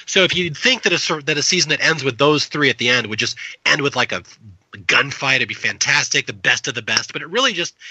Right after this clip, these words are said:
it kind of fizzles out here. One gets surprised by the final two, and then the jury votes really, who do you like less than the other one?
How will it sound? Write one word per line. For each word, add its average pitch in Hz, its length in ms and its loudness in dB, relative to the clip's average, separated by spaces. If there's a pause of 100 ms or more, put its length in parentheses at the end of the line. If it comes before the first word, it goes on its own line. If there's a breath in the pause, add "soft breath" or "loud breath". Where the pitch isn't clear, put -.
(220 loud breath)
it 160 80 -8
kind 226 200 2
of 202 60 -4
fizzles 196 380 -4
out 160 220 -4
here. 92 240 -8 (640)
One 175 200 -4
gets 180 180 -2
surprised 165 400 0
by 160 80 2
the 147 80 0
final 147 300 -2
two, 208 420 2 (300 loud breath)
and 151 100 -2
then 156 60 -2
the 151 80 2
jury 160 240 6
votes 156 240 2
really, 147 260 6
who 143 220 2
do 143 80 2
you 131 120 0
like 123 380 0
less 113 320 0
than 110 160 -8
the 110 80 -2
other 101 180 -2
one? 90 220 -10